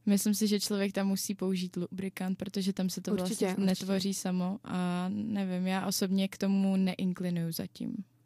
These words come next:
Speaker 1: vůbec.
Speaker 2: Tiež je dobrá prdohra najprv, už pri ženách, teda asi aj pri mužoch, samozrejme. A,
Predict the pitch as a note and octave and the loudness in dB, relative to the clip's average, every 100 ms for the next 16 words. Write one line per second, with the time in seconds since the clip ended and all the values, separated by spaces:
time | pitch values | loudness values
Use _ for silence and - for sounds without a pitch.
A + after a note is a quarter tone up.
0 | - F#3 F3 F3+ - - - - F#3+ - | -8 -8 -6 -10 -10 -14 -14 -8 -8 -6
1 | G3+ F#3 F#3+ F#3+ F#3+ - F3+ F#3 F#3 E3+ | -4 -2 0 -2 -2 -4 0 0 0 -2
2 | F3 E3+ - F3 F#3 G3 F#3 - - F3 | -4 -6 -6 -12 -12 -12 -14 -12 -6 -2
3 | F3 F3 E3+ E3+ - F3+ F3+ F3+ G3 F3 | -2 -2 -2 -6 -6 -6 -6 -6 -4 -6
4 | - F3+ F3+ - E3+ E3+ E3+ F3 F3 - | -4 -4 -6 -6 -6 -4 -6 -8 -12 -14
5 | F#3 F3 F3 F3 F3 F3+ _ - - | -8 -6 -4 -4 -4 -6 _ -20 -10